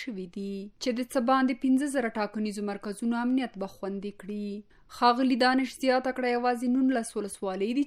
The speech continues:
چې له جدي امنیتي ګواښونو سره مخ دي، چې دا مهال عملیات پکې جریان لري او د ټاکنو تر ورځې به هلته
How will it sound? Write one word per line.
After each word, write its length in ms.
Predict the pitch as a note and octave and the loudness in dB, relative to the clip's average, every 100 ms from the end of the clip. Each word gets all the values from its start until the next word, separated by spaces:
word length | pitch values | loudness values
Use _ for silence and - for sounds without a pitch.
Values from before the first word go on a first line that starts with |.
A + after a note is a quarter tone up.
| - | 2
چې 120 | E4 E4 - - - A#3 | 2 2 -4 -20 -10 -2
له 80 | B3 C4 | 0 2
جدي 240 | C#4+ D4 D4+ | 2 6 6
امنیتي 380 | C4+ B3 A#3 A#3+ | 6 2 0 -2
ګواښونو 440 | C4+ C4+ - A#3+ F#3 | 0 0 0 -2 -4
سره 180 | G3 F#3 G3 | -8 -8 -8
مخ 160 | G3 F#3+ G3 | -10 -12 -10
دي، 160 | G3 F#3+ G#3 - _ _ _ _ - | -8 -8 -12 -20 _ _ _ _ -12
چې 120 | A3+ G#3 | -4 2
دا 100 | A3 A#3 | 2 2
مهال 320 | A#3+ B3+ A#3 | 2 0 0
عملیات 420 | G3+ G#3 G3+ G3+ | 0 0 -2 -4
پکې 160 | G3+ F#3+ | -12 -12
جریان 400 | G3+ G3+ G#3+ C#4+ | -6 -2 2 4
لري 220 | D4+ D#4+ D#4+ - - A#3 | 6 6 4 2 4 6
او 120 | D#4 D#4+ | 6 4
د 100 | D#4+ | 2
ټاکنو 360 | D#4 D#4 E4 D#4+ | 2 6 4 4
تر 100 | B3 G#3+ | 0 -2
ورځې 280 | G#3+ G#3 G3+ | -2 -4 -4
به 20 | G3+ | -6
هلته 240 | A3 A#3+ | -6 -4